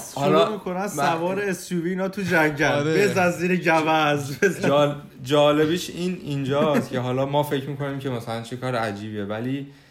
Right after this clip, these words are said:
Speaker 2: این کار رو کردن چون که، اه، داده هایی که دارن اینه که در سال در-، تقریباً هشت هزار تا تصادف انجام، اتفاق میفته تو کالیفرنیا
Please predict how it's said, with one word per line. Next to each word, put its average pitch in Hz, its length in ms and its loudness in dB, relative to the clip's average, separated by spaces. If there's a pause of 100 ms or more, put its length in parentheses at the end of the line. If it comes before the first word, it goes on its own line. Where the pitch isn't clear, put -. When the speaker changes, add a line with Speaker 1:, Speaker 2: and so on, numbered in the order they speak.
(140)
Speaker 2:
این 131 140 -6
کار 139 180 -2
رو 143 80 -4
کردن 139 520 -4
چون 127 240 -6
که، 135 360 -6
اه، 107 440 -6 (420)
داده 113 320 0
هایی 113 280 -2
که 139 140 -8
دارن 120 680 -6 (540)
اینه 120 220 -6
که 135 180 -8 (120)
در 110 280 0
سال 117 560 -4
در-، 107 240 -4 (180)
تقریباً 107 680 -6 (540)
هشت 120 300 -4
هزار 113 240 -2
تا 123 120 -12
تصادف 107 540 -6
انجام، 98 380 -6 (420)
اتفاق 98 420 -6
میفته 95 280 -6
تو 95 260 -10
کالیفرنیا 95 1040 -6